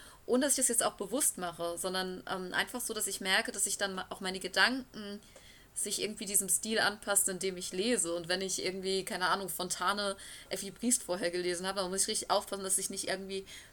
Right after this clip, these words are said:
meinen Leser mit Metaphern zuschwalle und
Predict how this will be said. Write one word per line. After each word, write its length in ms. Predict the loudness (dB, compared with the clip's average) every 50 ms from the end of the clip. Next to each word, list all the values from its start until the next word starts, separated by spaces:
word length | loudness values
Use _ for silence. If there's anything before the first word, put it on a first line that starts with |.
| -12 -2
meinen 260 | 0 0 2 2 0
Leser 320 | 0 0 0 2 4 2 2
mit 160 | 2 -2 -4
Metaphern 640 | -6 -6 -6 -6 -8 -10 -10 -4 -2 -2 0 2 2
zuschwalle 960 | 2 2 2 0 -2 -2 0 -2 -2 0 2 4 4 6 6 6 6 6 4 2 -2 -6 -8 -8 -6 -4
und 160 | -4 -4 -4